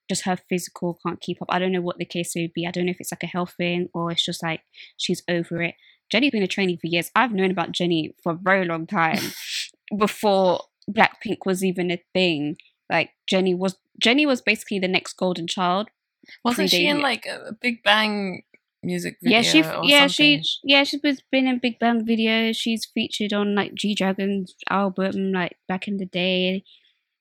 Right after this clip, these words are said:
Speaker 1: Like, she, she's been, like, I've, I've known of Jennie. I feel like she's, she's, she's been in it. So I wouldn't be surprised if she is tired.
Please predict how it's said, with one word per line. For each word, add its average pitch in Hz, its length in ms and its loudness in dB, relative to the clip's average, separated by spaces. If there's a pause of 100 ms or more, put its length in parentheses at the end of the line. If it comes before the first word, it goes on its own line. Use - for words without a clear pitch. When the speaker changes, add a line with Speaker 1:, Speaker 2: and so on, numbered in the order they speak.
(140)
Speaker 1:
Like, 190 120 4
she, - 180 0
she's 220 200 0
been, 240 300 0
like, 180 240 0
I've, 196 240 2 (120)
I've 202 280 2
known 190 240 4
of 170 120 -2
Jennie. 170 400 -6 (880)
I 202 60 2
feel 196 180 -4
like - 480 0 (760)
she's, 202 220 -2 (100)
she's, 185 240 -2 (100)
she's - 240 -2
been 214 140 2
in 185 120 2
it. - 120 -4 (340)
So - 180 2
I 214 40 6
wouldn't 262 260 2
be 226 80 -2
surprised 208 800 -2 (800)
if 220 140 0
she 202 220 0
is 214 160 0
tired. 196 480 0